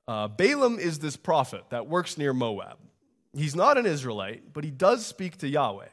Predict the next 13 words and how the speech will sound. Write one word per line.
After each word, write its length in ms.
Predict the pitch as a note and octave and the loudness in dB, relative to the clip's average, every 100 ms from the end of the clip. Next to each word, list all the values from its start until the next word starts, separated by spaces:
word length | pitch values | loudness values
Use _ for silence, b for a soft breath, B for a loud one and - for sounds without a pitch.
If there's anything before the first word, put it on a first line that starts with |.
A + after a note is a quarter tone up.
| _ _ _ _ _ _ - | _ _ _ _ _ _ -8
And 80 | C3 | -2
the 40 | |
people 320 | F#3+ A#3+ G#3+ | 0 0 0
of 120 | G3 | 0
Israel 360 | F3 D#3+ E3 C#3+ | 0 -2 0 0
are 60 | C3+ | 0
approaching, 720 | C3 E3+ C3+ - F#2+ - _ | 0 0 0 -4 -16 -20 _
and 240 | B2+ A2+ | -8 -2
Balak, 680 | F3+ G#3+ D3 F#2 A2 - - | 2 4 4 -2 -6 -14 -14
the 80 | A2+ | -14
king 280 | - F3 G3 | -8 -4 -2
of 140 | F3 | -2
Moab, 460 | D3+ A2 F2+ F2+ | -2 -2 -4 -8